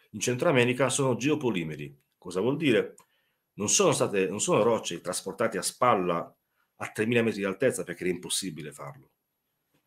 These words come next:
Cosa hanno fatto? Hanno, quella gente era capace, eh, grazie a conoscenze chimiche, che anche noi abbiamo oggi, ma noi viviamo nel duemilaventitré, un po' di differenza, grazie a conoscenze de-, della chimica, loro portavano solo dei materiali,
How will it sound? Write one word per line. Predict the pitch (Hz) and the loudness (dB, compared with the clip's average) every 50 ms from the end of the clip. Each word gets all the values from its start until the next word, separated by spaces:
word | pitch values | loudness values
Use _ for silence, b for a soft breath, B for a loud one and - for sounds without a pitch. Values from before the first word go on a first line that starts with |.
| _ _ - - | _ _ -8 -4
Cosa | - 165 156 | -2 0 0
hanno | 143 110 98 | 0 0 -2
fatto? | 95 101 101 104 104 - - 151 156 151 B B B B B B B B | -2 -2 -2 -2 -2 0 0 0 0 0 B B B B B B B B
Hanno, | B 120 123 123 120 120 117 117 110 - | B 2 2 4 4 4 4 4 4 4
quella | - 147 143 151 147 | 4 4 4 4 4
gente | 139 143 117 92 80 78 - 104 104 - | 6 6 6 6 4 0 0 0 0 2
era | 123 123 123 | 2 2 2
capace, | 127 190 - - 151 131 104 - - 87 82 87 87 - | 2 0 0 2 4 4 2 2 0 -2 -2 -2 -2 -4
eh, | - 92 92 87 87 85 82 78 82 90 | -6 -6 -4 -4 -4 -4 -6 -8 -8 0
grazie | - 123 123 127 - - 98 | 2 2 2 4 2 0 0
a | |
conoscenze | 92 - 95 92 - - 101 - 92 90 | 0 0 -2 -2 -2 -2 -4 -4 -6 -10
chimiche, | - - 95 92 98 98 - 151 170 165 - _ | -10 -6 -6 -4 -4 -2 0 -2 -2 -2 -4 _
che | - - | -6 -4
anche | 113 87 - 98 | -4 -4 -2 -2
noi | 92 90 | -2 -2
abbiamo | 82 76 78 92 85 82 87 82 | -2 -2 -2 -2 0 0 0 -2
oggi, | 76 73 73 - 107 92 - _ _ _ _ _ _ _ | -4 -4 -6 -6 -8 -8 -8 _ _ _ _ _ _ _
ma | - 87 | -4 -2
noi | 98 95 82 | 0 0 0
viviamo | 78 78 82 85 82 82 85 | 0 -2 -2 0 0 0 0
nel | 85 | -2
duemilaventitré, | 80 92 90 95 95 90 87 82 78 85 82 - 87 - 95 92 95 - - _ _ | -2 -2 -2 0 0 0 0 -2 -2 -6 -6 -6 0 2 2 2 2 0 -6 _ _
un | _ 85 - - - - _ | _ -20 -16 -16 -16 -12 _
po' | - 101 | -4 -4
di | 92 78 76 69 _ | -4 -4 -8 -16 _
differenza, | - - - - 123 123 113 120 117 - - 139 139 B B B B B B B B B | -16 -10 -2 2 4 6 6 6 4 4 -2 -4 -4 B B B B B B B B B
grazie | - 147 139 - - 127 | 6 6 8 8 8 6
a | |
conoscenze | - - 104 104 - - 117 117 - 123 | 6 4 0 0 2 0 0 0 0 0
de-, | 117 110 | 0 0
della | 110 127 135 151 | 2 2 2 2
chimica, | 156 - 208 196 185 170 - 170 160 135 - | 2 0 -2 -2 0 2 4 6 4 4 4
loro | - 175 165 143 | 6 6 6 8
portavano | 143 147 139 139 - 156 131 101 82 82 87 87 | 8 6 2 4 6 6 8 8 6 4 2 0
solo | 87 - 175 180 | 0 2 2 4
dei | 165 139 127 | 4 4 4
materiali, | 117 123 123 127 139 131 123 147 160 120 87 80 78 80 80 80 - - | 4 4 2 2 2 4 6 8 8 8 8 6 4 0 -4 -4 -6 -10